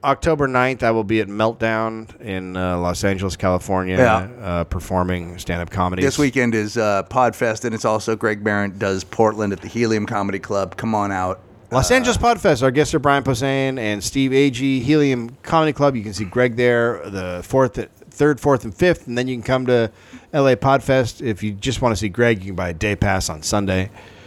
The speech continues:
Speaker 1: Uh, we have a lot of really good shows. We'll also be streaming on dailymotion, uh, dot com. Uh, eleven shows, not us, other shows.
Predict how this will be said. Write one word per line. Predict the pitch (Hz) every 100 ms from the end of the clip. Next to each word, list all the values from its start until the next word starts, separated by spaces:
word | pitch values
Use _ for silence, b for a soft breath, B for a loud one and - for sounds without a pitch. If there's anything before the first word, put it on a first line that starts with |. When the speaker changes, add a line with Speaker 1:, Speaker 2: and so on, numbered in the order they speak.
| B B 123
Speaker 1:
Uh, |
we | 123
have | 139
a | 139
lot | 143
of | 151
really | 151 139
good | 139
shows. | - 160 160 151 127
We'll | 131 127
also | 131 151
be | 143
streaming | - 139 135 135 131
on | 123 123
dailymotion, | 127 127 120 123 123 117 113 107 - -
uh, | 104 104
dot | 101 110 95
com. | - 95 82 82 104
Uh, | 110
eleven | 110 127 131 117
shows, | 101 90 101
not | 131 117
us, | 85 -
other | - 104
shows. | - 82 -